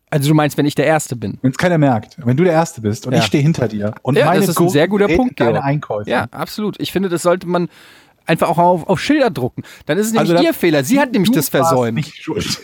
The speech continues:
Speaker 1: Sie war schuld
Speaker 2: <laughs> Du bist,
Speaker 1: und
Speaker 2: ja.
Speaker 1: jedenfalls kommt dann der Stornierschlüssel wegen einer Gurke und einer Avocado. Und ich hatte davor die Kasse natürlich auch gescoutet.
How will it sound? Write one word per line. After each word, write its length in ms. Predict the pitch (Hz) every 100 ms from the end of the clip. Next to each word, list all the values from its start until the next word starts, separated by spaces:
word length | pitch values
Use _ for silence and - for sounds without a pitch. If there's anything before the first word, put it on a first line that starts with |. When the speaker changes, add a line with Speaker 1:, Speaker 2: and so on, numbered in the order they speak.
| -
Speaker 1:
Sie 260 | 165 277
war 120 | 277 220
schuld 400 | - 156 180 196
Speaker 2:
<laughs> 100 | -
Du 60 |
bist, 120 | -
Speaker 1:
und 140 | 175 170
Speaker 2:
ja. 80 | 240
Speaker 1:
jedenfalls 420 | 254 - 180 -
kommt 200 | 202 185
dann 120 | 233
der 100 | 220
Stornierschlüssel 800 | - 175 175 254 - 160 - 160
wegen 220 | 190 185
einer 360 | - 214 262 240
Gurke 300 | 214 226 208
und 60 | -
einer 200 | 180 135
Avocado. 420 | 175 - 180 147
Und 40 |
ich 100 | 135
hatte 120 | 180 180
davor 300 | 180 - 233
die 80 | 220
Kasse 280 | - 220 208
natürlich 380 | 202 233 -
auch 220 | 226 - -
gescoutet. 600 | - - 120 123 180